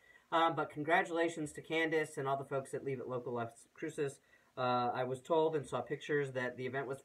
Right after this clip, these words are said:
fabulous, and so we can't wait to work with you again on some other ones. Also, just to let you know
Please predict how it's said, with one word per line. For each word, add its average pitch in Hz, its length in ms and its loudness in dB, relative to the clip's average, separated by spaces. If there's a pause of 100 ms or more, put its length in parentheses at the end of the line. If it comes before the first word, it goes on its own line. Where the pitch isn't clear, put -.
(140)
fabulous, 233 640 4
and 170 120 -10
so 147 100 -6
we 139 100 -2
can't 139 220 -4
wait 120 200 -6
to 131 60 -6
work 117 160 -4
with 113 140 -8
you 110 80 -4
again 110 400 -4
on 110 140 -6
some 117 120 -8
other 123 140 0
ones. 104 240 -6 (560)
Also, 208 260 6
just 247 200 4
to - 60 -4
let 233 140 2
you 180 60 2
know 180 380 4